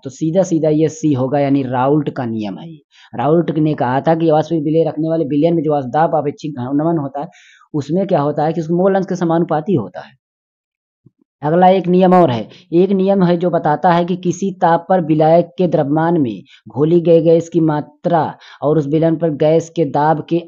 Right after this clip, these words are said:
अनुक्रमानुपाती होता है। तो बताइए ये किसका नियम है, कैसा नियम है, इसके बारे में बताना है।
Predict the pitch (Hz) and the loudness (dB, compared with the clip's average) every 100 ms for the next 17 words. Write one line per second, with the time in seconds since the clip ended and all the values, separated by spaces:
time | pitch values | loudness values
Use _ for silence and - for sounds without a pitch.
0 | 156 190 180 160 151 151 123 135 135 135 | 0 0 2 0 0 -2 -2 -4 -4 -6
1 | 120 123 107 107 123 151 170 170 202 185 | -6 -8 -10 -8 -8 -4 0 2 2 2
2 | 160 - 139 131 135 131 139 147 147 147 | 0 -2 -2 -2 -2 -4 -2 0 0 2
3 | 139 135 135 131 - 175 180 180 160 127 | 0 0 0 -4 -2 -2 -2 -2 -2 0
4 | 131 131 131 120 117 120 117 120 | -2 -2 -4 -6 -6 -6 -4 -6